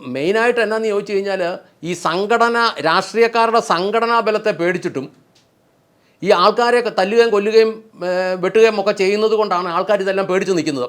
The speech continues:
നിലവിലുള്ള ഭരണത്തോടുള്ള ഒരു ഭയമെന്ന് പറഞ്ഞാൽ എന്തേലും പറഞ്ഞു കഴിഞ്ഞാൽ അടിക്കുകയും പിടിക്കുകയും കൊല്ലുകയും ചെയ്യുള്ളൂ എന്നുള്ള. പക്ഷേ മനുഷ്യന് ഭയം ഒരു പരിധി വരെ നിൽക്കുകയുള്ളൂ. എന്ന് പറഞ്ഞു കഴിഞ്ഞാൽ ഒരമ്മ,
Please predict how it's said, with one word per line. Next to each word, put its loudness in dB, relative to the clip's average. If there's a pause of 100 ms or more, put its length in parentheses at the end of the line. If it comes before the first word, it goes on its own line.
(120)
നിലവിലുള്ള 4
ഭരണത്തോടുള്ള 0 (120)
ഒരു 0
ഭയമെന്ന് 0
പറഞ്ഞാൽ -2
എന്തേലും -4
പറഞ്ഞു -4
കഴിഞ്ഞാൽ -2
അടിക്കുകയും -4
പിടിക്കുകയും -4
കൊല്ലുകയും -2
ചെയ്യുള്ളൂ 0
എന്നുള്ള. -2 (600)
പക്ഷേ -2 (100)
മനുഷ്യന് -2
ഭയം 0 (1040)
ഒരു 4
പരിധി 0
വരെ 4 (100)
നിൽക്കുകയുള്ളൂ. -2 (1040)
എന്ന് 2
പറഞ്ഞു 2
കഴിഞ്ഞാൽ 0 (720)
ഒരമ്മ, 2